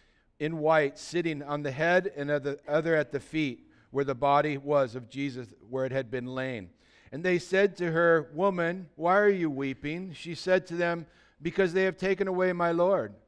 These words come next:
I do not know where they've laid him." Now, when she had said this, she turned around and saw Jesus standing there, but did not know it was Jesus. And Jesus said, "Woman, why are you weeping? Whom are you seeking?"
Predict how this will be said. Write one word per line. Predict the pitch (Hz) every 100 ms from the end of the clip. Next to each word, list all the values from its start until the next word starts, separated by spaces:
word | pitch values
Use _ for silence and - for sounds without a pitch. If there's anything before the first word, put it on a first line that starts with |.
| _ -
I | 151
do | 175
not | 185 180
know | 170 175
where | 175 165
they've | 170 147
laid | 175 202
him." | 156 104 104 _ _ _ _ -
Now, | 160 175 170
when | 180 170
she | - 170
had | 165 170
said | - - 208 220 156
this, | 139 151 - - _
she | - 180
turned | - 180 202 202
around | 175 170 170 170 165
and | 151 147
saw | 180 180 175
Jesus | 143 175 151 135
standing | - 165 180 165
there, | 143 147 143 - _ _ -
but | 139 139
did | 180
not | 175 170 165
know | 147 180 180 160
it | 151
was | 151 123
Jesus. | 127 175 165 127 95 - _ _ _
And | 139 135
Jesus | 175 170 160 -
said, | 170 170 147
"Woman, | 160 175 156 160 147 _ _ -
why | 151 175
are | 185
you | 160
weeping? | 139 139 139 147 156 143 _ _ _ _ _ _ _ -
Whom | 185 208
are |
you | 185 165
seeking?" | - 151 139 156 170 165